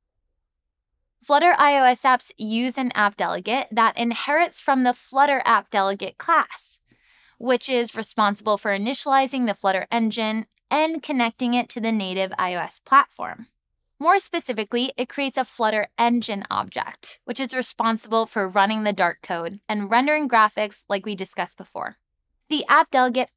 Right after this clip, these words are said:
also creates the Flutter View controller, which passes input events into Flutter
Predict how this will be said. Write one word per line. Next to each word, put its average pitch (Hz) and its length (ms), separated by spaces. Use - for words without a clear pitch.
also 226 380
creates 220 340
the 208 140
Flutter 196 380
View 185 240
controller, 226 800
which 240 240
passes 349 580
input 320 360
events 294 400
into 254 260
Flutter 196 520